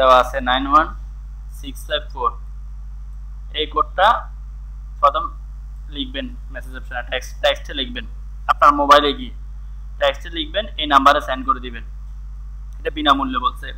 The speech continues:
আপনার free মেসেজের কোনো ফি কাটবে না। তো দে-, এটা নাম্বারটা আলাদা, বাংলাদেশি number বলে মনে হচ্ছে,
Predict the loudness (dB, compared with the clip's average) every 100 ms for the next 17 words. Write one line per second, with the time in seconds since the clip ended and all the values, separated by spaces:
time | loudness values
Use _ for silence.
0 | -8 -6 -2 -2 -2 -6 -4 -4 -6 -8
1 | 2 4 4 0 -2 -2 -2 -8 -8 -8
2 | -8 -8 -8 -8 -8 -8 2 4 6 4
3 | 2 -8 2 6 8 10 12 12 10 10
4 | 10 8 2 2 6 6 4 4 6 8
5 | 6